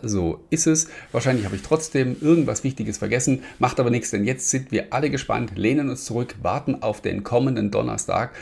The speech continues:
und ja, genießen dann einfach die Show, schauen uns mal an, was Microsoft uns so zu erzählen hat und, äh, wie schnell, dass wir Windows elf dann auch tatsächlich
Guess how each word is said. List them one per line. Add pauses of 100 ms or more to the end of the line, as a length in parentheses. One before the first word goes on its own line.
(360)
und (220)
ja,
genießen
dann
einfach
die
Show, (160)
schauen
uns
mal
an,
was
Microsoft
uns
so
zu
erzählen
hat (480)
und,
äh,
wie
schnell,
dass
wir
Windows
elf
dann
auch
tatsächlich